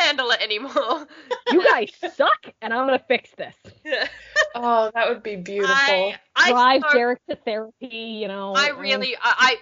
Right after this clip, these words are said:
Speaker 1: that's, like, my one dream for this show is that Danny turns around one day and is like, "You all are idiots." Like, that he's known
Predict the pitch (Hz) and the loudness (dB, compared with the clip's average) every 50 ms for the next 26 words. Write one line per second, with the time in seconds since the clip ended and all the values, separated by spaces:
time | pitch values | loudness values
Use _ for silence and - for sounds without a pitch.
0 | _ 226 233 269 269 262 - 302 277 277 - 285 254 240 233 233 202 202 208 214 | _ -8 -6 -6 -6 -4 -6 -6 -6 -6 -6 -6 -4 -4 -4 -4 -4 -4 -4 -4
1 | 214 208 226 202 190 196 196 190 185 185 214 _ - 196 185 180 - - - 196 | -4 -6 -12 -12 -10 -8 -6 -6 -8 -10 -14 _ -18 -16 -16 -16 -14 -12 -8 -8
2 | 175 175 170 165 196 - - 185 190 - 202 175 180 180 180 180 - 214 180 170 | -6 -6 -6 -8 -12 -14 -14 -14 -6 -2 -2 -2 -2 -2 -6 -8 -8 -8 -8 -8
3 | 175 170 185 185 180 170 170 180 175 175 170 165 160 156 160 160 170 175 190 175 | -8 -10 -8 -4 -4 -4 -4 -4 -6 -8 -6 -4 -4 -4 -4 -4 -8 -12 -14 -12
4 | 165 175 170 180 165 156 156 - _ _ - 196 196 180 - 165 165 160 160 160 | -12 -10 -6 -4 -2 -2 -4 -6 _ _ -16 -12 -10 -10 -8 -8 -10 -10 -10 -10
5 | 156 160 165 175 _ _ _ _ _ _ _ _ _ _ _ _ _ _ _ - | -12 -12 -14 -16 _ _ _ _ _ _ _ _ _ _ _ _ _ _ _ -4
6 | 185 180 170 - - _ _ _ _ _ _ _ _ _ _ - 190 180 160 156 | -2 -2 -2 -2 -6 _ _ _ _ _ _ _ _ _ _ -10 -10 -8 -8 -10
7 | 147 147 - - 214 - - 233 220 226 226 220 - - - 226 262 240 247 240 | -12 -12 -14 -14 -18 -16 -6 0 0 0 0 0 -2 -6 -6 -4 -4 -6 -6 -6
8 | 262 233 226 220 214 214 220 | -2 0 0 2 2 0 -2